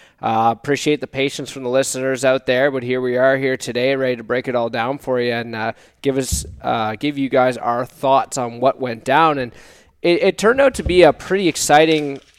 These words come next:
offseason from a fan's perspective, but not exactly for the reasons we thought. I mean, originally, if we recall last episode, I was saying,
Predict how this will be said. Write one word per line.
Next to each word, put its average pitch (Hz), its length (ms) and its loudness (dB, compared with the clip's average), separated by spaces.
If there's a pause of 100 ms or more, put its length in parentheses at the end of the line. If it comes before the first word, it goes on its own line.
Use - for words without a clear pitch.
(160)
offseason 143 680 2
from 127 220 -6
a 123 40 -12
fan's 190 400 0
perspective, 123 760 -4 (680)
but 180 320 8
not 190 440 -2
exactly 196 540 4
for - 200 -8
the 160 80 0
reasons 170 300 0
we 156 120 -2
thought. 151 460 4 (440)
I 156 80 2
mean, 180 200 2
originally, 190 800 0 (100)
if - 220 -6
we 160 80 -2
recall 170 480 0
last 147 320 6
episode, 135 400 0
I 135 80 4
was 135 100 -4
saying, 139 360 2